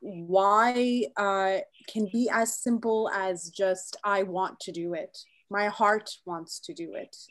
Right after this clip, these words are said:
And, uh, and, uh, or, you know, the, the why of the, of the, of the particular project, like the particular project of beginning, middle, ending was we wanted everyone to res-, to be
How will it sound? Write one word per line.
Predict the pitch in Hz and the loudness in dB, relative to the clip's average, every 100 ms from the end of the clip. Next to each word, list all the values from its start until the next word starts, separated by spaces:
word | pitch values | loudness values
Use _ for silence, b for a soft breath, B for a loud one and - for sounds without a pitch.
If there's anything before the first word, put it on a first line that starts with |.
| - | -6
And, | 214 202 202 202 196 196 | -2 0 -2 -4 -4 -2
uh, | 185 185 185 180 b b b b b _ | 0 2 -2 -6 b b b b b _
and, | 220 214 202 202 185 | 0 0 0 -2 0
uh, | 202 196 190 190 196 190 - | 2 4 6 8 6 4 -2
or, | - 196 202 196 196 196 | -2 2 6 6 6 4
you | 214 | 2
know, | 202 196 | 2 0
the, | 185 185 - 196 | -2 -10 -16 -4
the | 226 | 0
why | 196 233 233 220 | 2 4 4 4
of | 202 | 0
the, | 214 - - - - | -6 -10 -12 -8 -4
of | 214 180 | -2 -2
the, | 196 175 | -8 -6
of | 202 185 | -6 -6
the | |
particular | 185 208 - 214 - 320 320 202 185 | -2 -4 -4 -6 -2 -2 0 0 0
project, | - 185 180 185 175 - | -2 -4 -2 -2 -4 -6
like | 180 - | -10 -8
the | 185 | -10
particular | - - 226 214 202 | -8 -12 -6 -6 -4
project | 208 185 190 | -4 -4 -6
of | 180 160 | -10 -8
beginning, | 180 208 208 196 | -6 -4 -4 -4
middle, | 190 190 185 | -4 -4 -4
ending | 220 247 226 180 175 | 0 2 2 0 -2
was | 180 175 - B B B _ | -2 -2 -6 B B B _
we | 190 226 226 226 220 220 | -6 -2 0 0 -2 -2
wanted | 190 202 208 202 190 - | -2 -2 -2 -2 -4 -2
everyone | 214 180 208 196 202 196 | -2 0 -2 0 -2 -4
to | - 196 | -6 -6
res-, | 185 190 - - | -6 -8 -8 -12
to | 180 | -10
be | 208 | -10